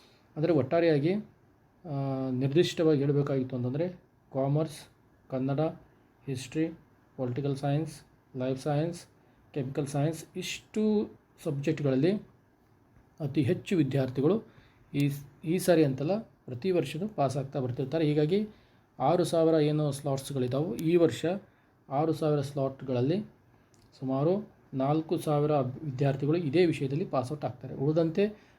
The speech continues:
ಅಲ್ಲಿ ಏಳು, ಆರು ಈ ರೀತಿಯಾಗಿದ್ದಾರಲ್ಲ, ಹದಿನೇಳು, ಇಪ್ಪತ್ನಾಲ್ಕು, ಅವೆಲ್ಲ ಉಳಿದಂತೆ ನಲವತ್ತೆಷ್ಟು, ಉಳಿದ ಒಂದು ಮೂವತ್ತೈದು ವಿಷಯಗಳ ಸಬ್ಜೆಕ್ಟ್ನಲ್ಲಿ ಎರಡು ಸಾವಿರ ಜನ ಪಾಸ್ ಆಗ್ತಾರೆ. ಓಕೆ,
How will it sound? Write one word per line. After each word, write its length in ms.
ಅಲ್ಲಿ 220
ಏಳು, 420
ಆರು 380
ಈ 140
ರೀತಿಯಾಗಿದ್ದಾರಲ್ಲ, 680
ಹದಿನೇಳು, 500
ಇಪ್ಪತ್ನಾಲ್ಕು, 720
ಅವೆಲ್ಲ 260
ಉಳಿದಂತೆ 580
ನಲವತ್ತೆಷ್ಟು, 1040
ಉಳಿದ 160
ಒಂದು 200
ಮೂವತ್ತೈದು 520
ವಿಷಯಗಳ 380
ಸಬ್ಜೆಕ್ಟ್ನಲ್ಲಿ 760
ಎರಡು 200
ಸಾವಿರ 260
ಜನ 140
ಪಾಸ್ 220
ಆಗ್ತಾರೆ. 640
ಓಕೆ, 180